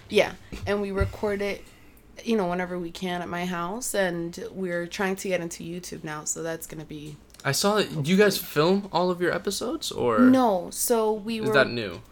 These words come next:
Speaker 1: It's new. We were <laughs> waiting on me to get a couch. So
Speaker 2: Nice.
Speaker 1: basically, like, I, Nicole and I had said, like, I had lived with my brother up to, like, March, and then I was like, "I'm gonna move into a one bedroom, and it's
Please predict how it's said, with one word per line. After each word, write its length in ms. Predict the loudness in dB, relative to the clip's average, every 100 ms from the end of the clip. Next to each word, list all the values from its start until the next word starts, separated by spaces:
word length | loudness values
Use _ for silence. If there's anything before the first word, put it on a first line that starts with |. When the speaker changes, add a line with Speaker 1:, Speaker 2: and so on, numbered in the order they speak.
| 2
Speaker 1:
It's 200 | 2 4 2
new. 220 | 0 -2 -12 -12
We 120 | 0 2
were 120 | 4
<laughs> 120 | 4 2
waiting 460 | 4 4 2 -2 -6
on 320 | -2 0 0 -4
me 160 | -6
to 80 | -6
get 140 | -6
a 60 | -8
couch. 420 | -6 -10 -12 -20 -20 -20 -6
So 320 | 2 6 6 4
Speaker 2:
Nice. 80 |
Speaker 1:
basically, 540 | 4 4 2 -2 -2 0
like, 260 | 0 -2 -8 2
I, 520 | 6 8 6 0 -4 -8 -2
Nicole 360 | 0 2 2
and 120 | 2
I 40 | 2
had 240 | 0 0
said, 200 | 0 0
like, 220 | 0 -2 -8 -14 -16 -12 -10 -6 2
I 120 | 4
had 120 | 4
lived 200 | 2 0
with 80 | 0
my 80 | 0
brother 340 | -2 -4 -8 -14 -20 -8 -4
up 140 | -4 -4
to, 140 | -4
like, 180 | -4 -2
March, 420 | 0 -2 -4 -16 -18 -20 -20 -20 -4
and 240 | -2 0 2
then 220 | 0 2
I 100 | 0
was 120 | 2
like, 220 | 0 -4 -10 -14 -16 -8
"I'm 220 | -2 0
gonna 240 | 2 2 2
move 220 | 2 0
into 240 | -2 0
a 20 |
one 240 | 0 0 2
bedroom, 420 | 2 2 0 -4 -4
and 320 | -4 -4 -6
it's 220 | -8 -8